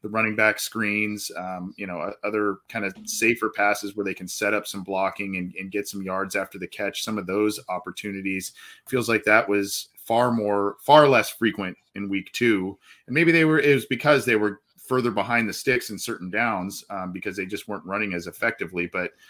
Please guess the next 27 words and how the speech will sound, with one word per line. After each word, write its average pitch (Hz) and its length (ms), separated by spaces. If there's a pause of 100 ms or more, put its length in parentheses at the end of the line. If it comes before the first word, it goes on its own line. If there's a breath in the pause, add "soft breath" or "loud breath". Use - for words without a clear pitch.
(400 soft breath)
I'd 120 80
like 143 160
to 131 60
see 135 120
a 127 60
little 123 160
bit 113 180
more 113 240
of 92 140
that, 104 320 (100)
some 107 180
of 104 60
those 101 180
safer 104 300
throws, 104 300
maybe 117 240
even, 110 480
you 107 80
know, 98 100
tight 110 300
end 110 180
screens 113 300
to 104 100
Uzomah, 104 480
something 120 300
like 101 220
that, 104 340